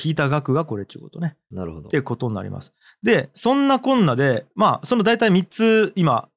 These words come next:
Speaker 1: えー、人間の皆様が関わってる、
Speaker 2: うん。
Speaker 1: まあ、いわゆる公式キャラクターとか、その、
Speaker 2: うん。
Speaker 1: そ-、そっち側の話ね。
Speaker 2: うんうん。
Speaker 1: つまり、ストライプが入ってないってこと。えーと、スポンサードを全く入れてないってことね。
Speaker 2: はいはい、入れずにね。
Speaker 1: うん。はい。
Speaker 2: うん。
Speaker 1: っていうこと。で、えーと、それの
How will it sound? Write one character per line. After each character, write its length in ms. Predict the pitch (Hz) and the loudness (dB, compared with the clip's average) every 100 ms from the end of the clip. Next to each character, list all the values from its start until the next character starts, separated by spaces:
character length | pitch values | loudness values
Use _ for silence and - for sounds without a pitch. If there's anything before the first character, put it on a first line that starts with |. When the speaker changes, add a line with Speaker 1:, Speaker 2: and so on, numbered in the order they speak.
| _ _ - | _ _ -4
Speaker 1:
え 320 | 139 123 120 | 0 0 2
ー、 20 | |
人 200 | 135 185 | 2 4
間 80 | 190 | 4
の 80 | 180 | 2
皆 160 | 180 175 | 2 0
様 220 | 151 123 | -2 -4
が 120 | 110 | -6
関 240 | - - | -6 -2
わ 80 | 139 | -2
っ 60 | 139 | -2
て 100 | 165 | 0
る、 340 | 240 190 131 _ - | 2 2 0 _ -16
Speaker 2:
う 80 | 95 | -12
ん。 160 | 80 - - | -12 -10 -2
Speaker 1:
ま 100 | 180 | 2
あ、 40 | |
い 40 | |
わ 60 | 156 | 2
ゆ 60 | 139 | 0
る 80 | |
公 180 | 120 185 | 2 0
式 180 | - 180 | 0 -4
キ 80 | 185 | -2
ャ 40 | |
ラ 80 | 185 | -4
ク 100 | - | -2
タ 240 | 135 123 | 0 0
ー 20 | 110 | -2
と 120 | 113 | -4
か、 300 | 151 123 - - | -2 -2 -4 -12
そ 100 | 120 | -10
の、 100 | 104 | -8
Speaker 2:
う 20 | |
ん。 20 | |
Speaker 1:
そ-、 140 | 90 151 | -8 -4
そ 120 | 160 | -4
っ 40 | |
ち 120 | 139 170 | -2 0
側 220 | 160 151 | 2 2
の 160 | 139 | 0
話 320 | 127 139 127 123 | 0 -4 -4 -6
ね。 140 | 170 | -10
Speaker 2:
う 100 | - | -10
ん 180 | 90 78 - | -12 -14 -14
う 100 | 82 | -16
ん。 180 | 73 _ _ | -16 _ _
Speaker 1:
つ 120 | - 208 | 0 2
ま 100 | 156 | 2
り、 200 | 156 135 | 0 -2
ス 80 | - | -2
ト 80 | 254 | 0
ラ 120 | 247 | 0
イ 60 | |
プ 120 | - 117 | 0 -4
が 80 | |
入 100 | 131 | -2
っ 20 | 135 | -4
て 100 | 104 | -6
な 60 | |
い 40 | 98 | -8
っ 20 | |
て 80 | - | -16
こ 80 | |
と。 160 | _ - - | _ -20 -10
え 60 | 120 | -6
ー 20 | |
と、 120 | 113 | -4
ス 100 | - | -2
ポ 140 | 254 | 0
ン 40 | 247 | 2
サ 120 | 240 | 2
ー 20 | |
ド 80 | 135 | 2
を 60 | 120 | 0
全 100 | 147 | -2
く 300 | 147 147 139 | -2 -2 0
入 80 | |
れ 80 | 139 | 0
て 80 | 143 | 0
な 60 | 120 | -4
い 20 | |
っ 40 | |
て 60 | - | -6
こ 80 | - | -2
と 60 | |
ね。 60 | 139 | 0
Speaker 2:
は 40 | 113 | 2
い 20 | |
は 60 | 104 | -2
い、 80 | |
入 100 | 95 | -2
れ 100 | 98 | -2
ず 140 | 90 87 | -4 -10
に 100 | 87 | -2
ね。 240 | 127 104 _ _ _ _ _ 120 | -2 -2 _ _ _ _ _ -4
Speaker 1:
う 40 | |
ん。 20 | |
は 80 | 110 | -4
い。 80 | - _ - | -6 _ -12
Speaker 2:
う 60 | |
ん。 100 | 87 | -12
Speaker 1:
っ 300 | 71 _ - - _ _ _ _ _ | -12 _ -20 -20 _ _ _ _ _
て 80 | 123 | -4
い 40 | |
う 40 | 110 | -2
こ 80 | - | -6
と。 160 | 117 | -4
で、 280 | 185 247 185 | 0 2 2
え 20 | |
ー 60 | 160 | -2
と、 100 | 147 | 0
そ 140 | 220 | 2
れ 340 | 247 247 247 240 | 2 4 2 2
の 420 | 247 254 139 | 2 2 0